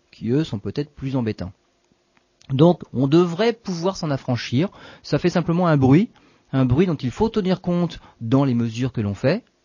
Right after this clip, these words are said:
et puis on le soustrait à la fin. Mais bon, faut pas négliger ça non plus. Alors, ceux qui risquent d'être contents, finalement, ce sont les glaciologues, qui ont déjà contacté les astronomes, les équipes d'astronomes qui vont là-bas régulièrement, parce que les glaciologues, eux, ça les intéresse de pouvoir étudier ce phénomène-là.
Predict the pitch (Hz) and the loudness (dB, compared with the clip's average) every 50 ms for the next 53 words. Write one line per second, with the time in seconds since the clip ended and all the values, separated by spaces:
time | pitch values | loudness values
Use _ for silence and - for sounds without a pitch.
0 | _ _ _ _ - - 104 98 - - 117 107 104 - - 117 - - - 139 | _ _ _ _ -12 -8 -8 -8 -4 -4 -2 -2 -2 -4 -6 -12 -12 -6 -6 -4
1 | 127 113 107 - - - 87 101 117 127 123 123 120 131 123 - 135 - 135 127 | -2 -2 -4 -4 -4 -4 -4 -2 -2 -2 -2 -2 -2 -4 -4 -6 -6 -4 -2 -2
2 | 131 131 117 120 120 113 123 113 - 127 113 113 107 - - 98 92 - - - | -2 -2 -2 -4 -4 -4 -4 -4 -2 0 0 0 -2 -2 -6 -10 -10 -10 -16 -20
3 | - - - - - 104 110 110 - 196 202 - - 151 131 151 185 - - 135 | -20 -20 -20 -10 -6 -6 -6 -6 -4 -8 -8 -6 -4 -4 0 0 0 0 0 -2
4 | 123 - - 117 110 - 185 220 - - 135 120 113 131 180 - 151 - - 165 | -2 -2 -4 -8 -6 -4 -6 -6 -4 -4 -2 -2 -2 -2 -2 -4 -6 -6 -6 -4
5 | 143 113 113 131 151 - - 113 104 120 156 180 196 _ _ - - - - - | -4 -2 -2 -2 -2 0 0 0 2 2 0 -2 -6 _ _ -20 -20 -20 -20 -20
6 | - _ _ - 107 113 113 113 113 156 190 196 240 254 247 - 220 202 - 190 | -20 _ _ -2 0 2 2 4 6 6 6 6 4 2 0 0 -4 -4 0 0
7 | 185 - - 185 165 156 135 143 135 - - - 131 127 139 190 220 185 127 135 | -2 0 0 0 0 2 2 2 0 0 0 0 2 2 2 2 2 0 0 0
8 | 170 - 208 165 147 143 - 160 143 147 151 139 - 123 110 120 127 127 113 110 | 0 -2 -2 -4 -4 -4 -2 -2 -2 -2 -2 -4 -6 -6 -4 -2 -2 -2 0 -2
9 | 120 113 113 98 107 98 98 95 90 127 180 208 - - - - - - - - | -2 -4 -2 -4 -6 -6 -6 -4 -2 -2 -2 -2 -4 -10 -20 -20 -18 -18 -12 -6
10 | - 123 131 135 139 131 - 117 110 127 160 202 202 - 139 156 180 196 190 185 | -2 0 2 2 2 0 0 0 0 2 0 0 0 0 0 0 0 0 -2 -4
11 | 165 - - - - 165 165 143 151 135 - 147 147 175 160 - 113 - 123 120 | -6 -10 -14 -6 -4 -4 -2 -2 -4 -6 -6 -6 -8 -6 -6 -8 -8 -6 -4 -4
12 | 123 117 - 117 123 147 - - 120 117 113 110 107 101 90 85 | -4 -4 -6 -4 -6 -6 -2 2 2 4 4 4 2 0 -2 -4